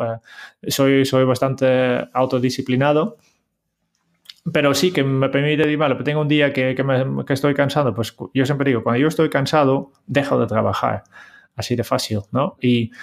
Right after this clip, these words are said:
porque, eh, ya, ya, ya sé que, que cuando, cuando todavía tenía, trabajaba en, en, en tiempo completo para una empresa, pues obviamente tenía un contrato que me obliga-, me obligaba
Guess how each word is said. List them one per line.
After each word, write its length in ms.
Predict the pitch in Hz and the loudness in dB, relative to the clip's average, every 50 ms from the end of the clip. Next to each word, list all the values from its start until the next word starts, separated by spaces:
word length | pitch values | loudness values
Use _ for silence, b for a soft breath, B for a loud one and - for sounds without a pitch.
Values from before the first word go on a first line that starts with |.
| B B B _ | B B B _
porque, 280 | - 139 139 139 147 143 | -2 0 2 2 2 2
eh, 240 | - - 135 131 131 143 147 143 | 2 0 -2 -4 -6 -8 -4 0
ya, 180 | 143 139 143 | 2 2 2
ya, 420 | 135 127 120 123 135 135 131 131 123 - - _ _ | 0 0 0 2 2 2 2 0 -2 -4 -10 _ _
ya 160 | - 127 131 | -4 -2 -2
sé 160 | 120 - 151 139 | 0 0 0 0
que, 320 | 139 127 120 120 117 117 | 2 2 2 2 0 -2
que 160 | - 123 113 - | -4 -6 -6 -2
cuando, 640 | - 123 120 120 123 123 123 120 120 123 123 - - _ _ | -2 -2 -2 0 0 0 0 0 -2 -2 -4 -6 -10 _ _
cuando 240 | - - 131 127 123 | -6 -2 -2 -2 0
todavía 380 | 127 135 127 127 127 135 131 131 | 2 2 2 4 4 4 2 2
tenía, 240 | 131 131 131 127 | 2 2 0 0
trabajaba 600 | - 127 131 135 131 - 143 139 135 131 127 123 | 2 2 2 2 2 2 0 2 2 4 2 2
en, 220 | 123 123 123 - 135 | 2 0 -2 -4 -4
en, 220 | 123 123 123 123 123 - - _ _ _ | -6 -6 -6 -6 -8 -10 -12 _ _ _
en 180 | - 120 120 120 | -10 -8 -6 -4
tiempo 260 | 135 131 131 123 - | -4 -4 -4 -4 -4
completo 320 | - 123 135 139 139 131 | -2 0 0 0 0 0
para 160 | 110 113 107 110 | -2 -2 -2 -2
una 160 | 113 120 123 | 0 0 0
empresa, 540 | 131 123 131 143 151 147 131 147 147 147 147 | 0 0 2 2 2 4 4 2 2 0 0
pues 360 | - 117 - - - - _ _ - | -2 -4 -4 -4 -12 -18 _ _ -10
obviamente 420 | 127 117 127 131 135 135 139 139 | -6 -2 0 0 0 2 2 0
tenía 260 | 135 135 120 120 123 | 0 0 0 0 0
un 60 | 123 123 | 0 0
contrato 480 | 127 127 120 - 147 139 143 - 143 | 0 -2 0 0 0 0 0 0 -2
que 100 | 139 127 | 0 0
me 60 | 123 120 | 0 0
obliga-, 400 | 117 120 120 123 123 123 127 123 - _ - | 2 2 4 4 4 4 2 0 -2 _ -4
me 320 | 131 131 123 123 120 120 | -2 -2 0 0 2 2
obligaba 500 | 120 117 123 123 123 127 131 139 139 139 | 2 2 2 2 4 4 4 4 4 2